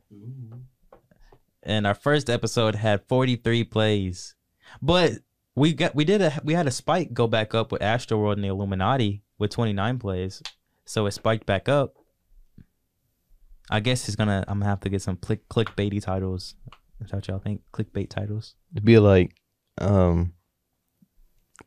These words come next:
Speaker 2: Podcast turns into porn.
Speaker 3: Literally.
Speaker 2: <laughs> The P M podcast is for porn.
Speaker 1: Mm-hmm.
Speaker 2: We'll figure it out. I'll have something good.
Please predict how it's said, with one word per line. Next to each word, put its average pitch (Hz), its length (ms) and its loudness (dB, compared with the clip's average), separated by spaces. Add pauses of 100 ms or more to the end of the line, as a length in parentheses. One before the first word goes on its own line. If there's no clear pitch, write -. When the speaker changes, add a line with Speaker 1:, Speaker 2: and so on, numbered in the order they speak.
(420)
Speaker 2:
Podcast 98 440 0
turns 101 260 -4
into 95 140 -6
porn. 98 420 -4 (680)
Speaker 3:
Literally. 113 840 10
Speaker 2:
<laughs> - 40 -14 (720)
The 113 80 0
P 131 260 0
M 104 80 0
podcast 101 560 -2
is 107 60 -14
for - 120 -12
porn. - 460 -4 (2250)
Speaker 1:
Mm-hmm. 110 300 -18 (300)
Speaker 2:
We'll 123 100 0
figure 92 300 0
it 90 100 0
out. 90 220 0 (680)
I'll 110 120 0
have 92 180 -2
something 85 340 -12
good. 82 260 -10